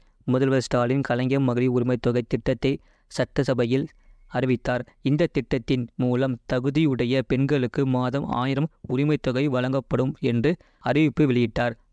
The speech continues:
அதாவது இரண்டாயிரத்தி இருபத்தி மூன்று செப்டம்பர் பதினைந்து முதல் மகளிர் உரிமைத் தொகை வழங்கப்படும் என அறிவித்தார். மகளிர் உரிமைத் தொகை பெற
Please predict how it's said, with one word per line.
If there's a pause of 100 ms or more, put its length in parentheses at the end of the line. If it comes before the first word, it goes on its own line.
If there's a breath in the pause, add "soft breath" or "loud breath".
(140)
அதாவது
இரண்டாயிரத்தி
இருபத்தி
மூன்று
செப்டம்பர்
பதினைந்து
முதல்
மகளிர்
உரிமைத்
தொகை (260)
வழங்கப்படும்
என
அறிவித்தார்.
மகளிர்
உரிமைத்
தொகை
பெற